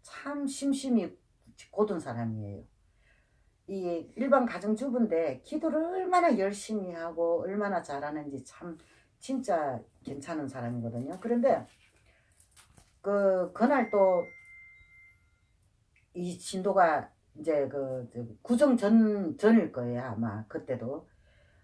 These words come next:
한 이제 구정 며칠 앞두고 그날을 음력으로 이제 섣달 스물한 다섯세, 나은 날인가 다섯 날쯤 돼가지고 내가 전화를 해가지고 오라 그랬어요. 왜 구정 되면 다들 만두 만들어 먹잖아요. 그래서 김장 해놓은 것도 있고 하니까 김장 갖고,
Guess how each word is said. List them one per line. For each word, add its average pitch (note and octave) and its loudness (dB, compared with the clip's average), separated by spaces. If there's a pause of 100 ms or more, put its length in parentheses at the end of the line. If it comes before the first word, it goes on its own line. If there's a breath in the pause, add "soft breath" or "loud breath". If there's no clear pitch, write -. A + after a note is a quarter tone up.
(120 soft breath)
한 G3+ -4
이제 G3 -2
구정 A#3 4
며칠 A3+ 2
앞두고 F#3 -2
그날을 G#3 0
음력으로 F3+ 4
이제 D3+ -6
섣달 G3+ 0
스물한 G#3+ 0
다섯세, G#3+ -4
나은 C#4 2
날인가 F#3+ 2
다섯 F3+ -4
날쯤 D#3 -8
돼가지고 D3+ -6 (300 soft breath)
내가 E3 0
전화를 E3+ -2
해가지고 - -6
오라 C4 4
그랬어요. A#2+ -8 (400 soft breath)
왜 G#3 0
구정 B3 -2
되면 A3+ 4
다들 F3+ -4
만두 F3 -4
만들어 B3+ 0
먹잖아요. C#3+ -10
그래서 F#3 -8
김장 D3 -8
해놓은 F3+ -8
것도 D3 -10
있고 C3 -14
하니까 C#3+ -8
김장 C#3 -8
갖고, C#3+ -8